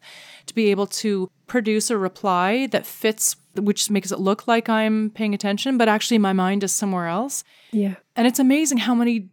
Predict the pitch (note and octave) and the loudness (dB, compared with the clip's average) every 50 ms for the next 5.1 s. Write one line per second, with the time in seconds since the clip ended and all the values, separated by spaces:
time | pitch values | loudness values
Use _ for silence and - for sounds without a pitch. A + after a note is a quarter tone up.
0 | _ - F#3+ A3 A3 A3 A#3 B3+ C#4 C#4+ C#4+ C#4+ C#4 - B3 A3+ A#3 A#3 A#3 A#3 | _ -6 0 2 4 4 4 2 2 2 2 0 0 0 0 0 2 2 2 0
1 | A3+ A3+ - A3 G#3 G3+ - B3+ C4+ B3 - G#3+ G3+ G3+ F3 G#3 G#3 G#3 G#3+ G#3 | 0 -2 -2 -4 -4 -2 -2 -2 0 2 2 2 2 2 4 4 4 4 4 2
2 | B3+ A3 - G#3 G3 F#3 - - C4 C#4 C4+ A3+ G3 F#3 - - G3+ G3 G3 G#3 | 0 -2 -2 -2 -2 -2 -2 -2 -2 0 0 0 0 -2 -2 -2 0 0 0 0
3 | - G3+ G#3+ A3+ A3+ G#3+ G#3 - - - G3 F#3+ F3+ F3 - F#3+ F#3 F3+ - D3 | 0 0 2 2 2 2 0 -2 -4 -6 -6 -4 -4 -4 -4 -4 -4 -4 -6 -8
4 | - - - G3 G3 F#3+ G3 F#3 E3+ E3+ E3 E3 - - - D3+ D3 - - D3+ | -8 -4 0 0 0 2 0 -2 -2 -2 -2 -4 -4 -8 -10 -10 -10 -8 -8 -8
5 | - - | -10 -10